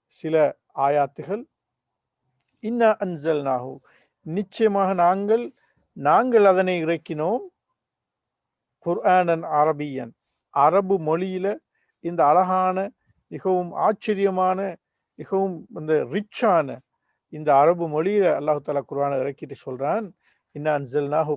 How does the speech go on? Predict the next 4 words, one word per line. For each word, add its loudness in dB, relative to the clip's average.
குர்ஆனன் -6
அரபியன் -6
லஅல்லக்கும் -2
தஅகிலூன்." -2